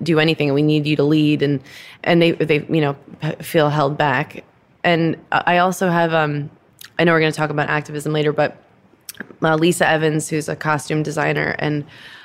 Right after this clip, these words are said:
a stylist, we started a foundation called Style Fund, and it's helping women learn how to dress for their bodies and, like, uh, just kinda give them a formula. So if there is, you know, we started out with, like, prisoners going back to work <laughs> and, and now it, or, or military,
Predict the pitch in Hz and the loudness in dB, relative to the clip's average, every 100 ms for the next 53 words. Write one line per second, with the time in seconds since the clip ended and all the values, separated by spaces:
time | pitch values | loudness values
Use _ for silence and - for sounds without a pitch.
0 | - 165 - 160 160 151 151 - - 180 | -8 -6 -2 2 2 2 -2 -8 -4 -2
1 | 175 180 165 156 151 147 - - _ - | 0 2 2 2 2 0 -4 -14 _ -4
2 | 151 151 147 147 147 - 147 147 147 139 | 0 0 -2 -4 -4 -2 0 2 0 0
3 | 82 87 151 - 151 151 117 147 - - | -4 -4 -4 -2 0 2 0 -2 -6 -2
4 | 170 165 151 156 151 147 139 151 139 139 | 0 2 2 2 0 -2 -2 -2 -2 -2
5 | 143 131 147 - - - - - - - | 0 0 0 -6 -14 -20 -20 -20 -20 -2
6 | 170 160 151 143 147 226 220 202 180 151 | 2 2 2 0 2 2 2 2 2 2
7 | 139 - - 170 - - - 185 175 170 | 0 -2 -2 0 0 -2 -4 0 2 2
8 | 170 165 147 - 151 160 175 180 185 190 | 2 2 0 0 2 2 2 2 0 -2
9 | - - - - - 156 147 - 151 147 | -10 -20 -18 -6 2 2 2 2 2 0
10 | 143 - - - 160 165 143 - 165 151 | -4 -18 -8 -4 -4 -2 -2 0 -2 0
11 | 165 160 147 139 135 131 - 160 151 147 | 2 2 0 0 -2 -4 -2 -2 0 0
12 | 143 - 147 147 143 147 - 143 127 92 | -2 0 0 0 -2 -6 -6 0 2 2
13 | - - - 175 190 156 160 160 156 151 | -2 -6 0 2 4 2 2 2 0 0
14 | 147 - 156 143 156 147 147 143 139 131 | -2 0 2 2 2 2 0 -2 -2 -2
15 | - | -4